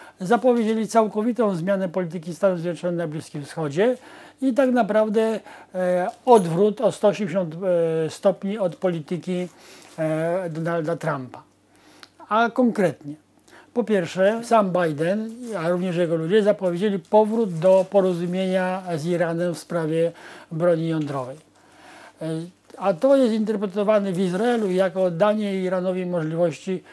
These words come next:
budowy broni jądrowej. Stąd, e, likwidacja Fakhrizadeha. Ale to nie wszystko.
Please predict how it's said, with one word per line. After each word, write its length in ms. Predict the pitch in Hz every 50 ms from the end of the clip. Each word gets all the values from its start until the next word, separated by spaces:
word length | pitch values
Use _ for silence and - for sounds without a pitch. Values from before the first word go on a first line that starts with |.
| - _ -
budowy 400 | 175 185 202 202 269 233 202 180
broni 380 | 156 147 165 165 151 147 151 151
jądrowej. 540 | 151 147 139 139 139 131 120 123 135 147 - _ _ - - - - - _
Stąd, 560 | - - - - 233 240 254 254 233 - -
e, 400 | 214 196 185 180 185 180 180 180
likwidacja 840 | 185 226 196 - 208 180 175 180 180 170 - 190 190 185 185 175
Fakhrizadeha. 880 | - - 185 170 - - 175 165 160 175 156 143 151 139 - 143 123 123 - _ _ _ _ _ _ _ _ _ - - - - - - - - _ - - - -
Ale 240 | 175 180 185 214 196
to 100 | 226 226
nie 160 | 233 254 233
wszystko. 420 | - 220 190 139 - - - -